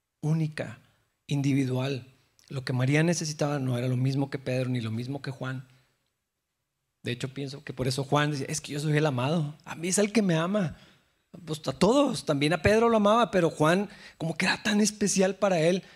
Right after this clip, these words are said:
Y aquí María encuentra eso y, y va y lo agarra, otra vez no sé si de sus vestiduras, si de los pies, no sé. Y le dice, "Señor, todavía no es tiempo. Ah, ve y dile a mis hermanos, ve y dile lo que pasó".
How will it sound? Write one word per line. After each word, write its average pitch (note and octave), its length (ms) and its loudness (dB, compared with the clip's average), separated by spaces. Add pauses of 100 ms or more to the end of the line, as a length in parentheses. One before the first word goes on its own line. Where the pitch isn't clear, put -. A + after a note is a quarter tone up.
(260)
Y D3 100 2
aquí D#3 240 2
María D3+ 360 4
encuentra D3 420 0
eso D#3 260 4
y, D#3 140 0
y C#3 140 -6
va D#3 240 0
y G3 80 4
lo F#3+ 160 4
agarra, E3 380 2
otra D3+ 240 0
vez D3+ 120 -2
no D#3 120 -2
sé D#3+ 220 2
si D#3+ 120 -4
de B2+ 100 -6
sus C#3 160 -8
vestiduras, D#3+ 520 2
si D#3+ 80 0
de F3+ 100 6
los F3+ 180 2
pies, E3+ 320 4 (600)
no D#3+ 160 0
sé. D3+ 280 2 (360)
Y - 60 -6
le C#3+ 60 0
dice, D#3 180 0
"Señor, F3+ 260 0 (380)
todavía G#3 280 2
no A3+ 160 2
es - 240 -2
tiempo. G#3 500 0 (220)
Ah, C#3 480 2 (400)
ve E3 140 0
y F3 40 6
dile F#3+ 540 2 (220)
a D#3+ 80 -4
mis D#3+ 160 2
hermanos, D#3+ 320 0
ve D#3 100 4
y E3 60 2
dile G3 300 4
lo G3+ 120 2
que G3 80 -2
pasó". F3 500 2